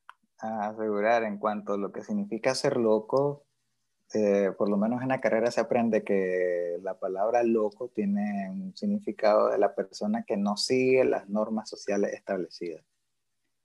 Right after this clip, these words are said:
Y los psicólogos o psicólogas,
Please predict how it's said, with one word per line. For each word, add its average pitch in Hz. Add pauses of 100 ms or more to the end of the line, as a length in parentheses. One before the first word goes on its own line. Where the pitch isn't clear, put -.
(480)
Y 107
los 104
psicólogos 120
o 98
psicólogas, 107